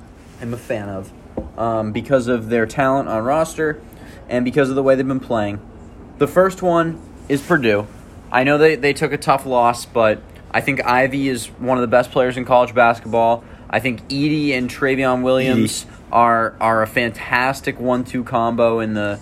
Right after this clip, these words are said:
Speaker 1: in the big man slot that definitely bring different things to the table. It makes the defense very hard to,
Speaker 2: Williams
Speaker 1: to
Speaker 2: is nasty.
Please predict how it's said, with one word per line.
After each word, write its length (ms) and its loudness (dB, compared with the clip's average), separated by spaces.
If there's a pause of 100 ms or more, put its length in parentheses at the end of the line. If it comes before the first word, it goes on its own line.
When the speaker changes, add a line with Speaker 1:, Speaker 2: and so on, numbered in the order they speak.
(280)
Speaker 1:
in 100 2
the 60 -2
big 280 -2
man 240 -2
slot 460 2
that 140 -6
definitely 300 2
bring 200 -4
different 300 -2
things 200 -4
to 60 -10
the 60 -4
table. 320 0
It 60 -2
makes 160 -6
the 80 -10
defense 420 -4
very 220 2
hard 320 2
to, 120 -8 (120)
Speaker 2:
Williams 320 4
Speaker 1:
to 40 -4
Speaker 2:
is 60 -6
nasty. 440 2